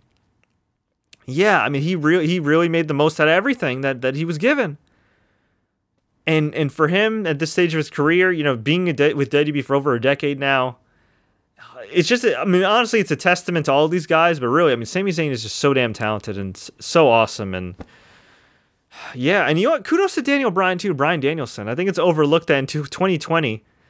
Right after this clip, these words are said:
And, and even A J Styles, I'd say A J Styles and Bryan Danielson really put over Sami Zayn strong, if you remember, during that whole Intercontinental Championship title picture.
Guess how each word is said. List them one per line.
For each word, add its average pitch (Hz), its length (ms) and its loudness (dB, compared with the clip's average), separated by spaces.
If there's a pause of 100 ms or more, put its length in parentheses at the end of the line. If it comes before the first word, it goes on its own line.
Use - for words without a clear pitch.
(380)
And, 165 160 0
and 175 140 2
even 330 140 0
A 320 100 0
J 233 160 0
Styles, 190 400 0
I'd 143 100 -2
say 180 200 0
A - 20 -4
J 208 100 -6
Styles 208 280 -2
and 139 200 -6
Bryan 156 260 0
Danielson 156 440 -2
really 349 320 2
put 262 260 0
over 254 260 0
Sami 202 300 0
Zayn 175 220 -2
strong, 170 400 0
if 139 100 -4
you 143 100 0
remember, 139 440 2
during 131 220 -2
that 143 160 0
whole 139 400 0 (320)
Intercontinental 175 560 2
Championship 165 640 -2
title 190 260 0
picture. 110 520 -6